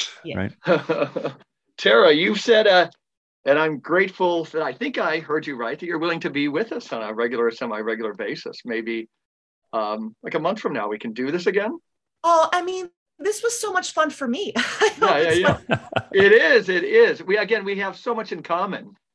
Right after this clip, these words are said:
Speaker 3: that, um, you know, I think the reason I almost kind of jumped in there, maybe pulling a rap, is 'cause we know you're gonna be with us again. But,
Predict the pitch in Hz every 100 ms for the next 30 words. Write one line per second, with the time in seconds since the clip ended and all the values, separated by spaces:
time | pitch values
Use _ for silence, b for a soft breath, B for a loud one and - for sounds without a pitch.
0 | _ 151 151 147 139 131 - _ _ -
1 | 180 175 180 233 208 196 _ _ _ 180
2 | 190 233 214 180 175 175 - 160 131 -
3 | 180 180 185 214 147 113 110 113 _ _
4 | _ 139 151 170 196 190 185 170 143 123
5 | 117 120 147 131 147 131 165 156 160 147
6 | 139 127 127 120 - _ _ _ 131 156
7 | 156 135 123 139 151 107 107 123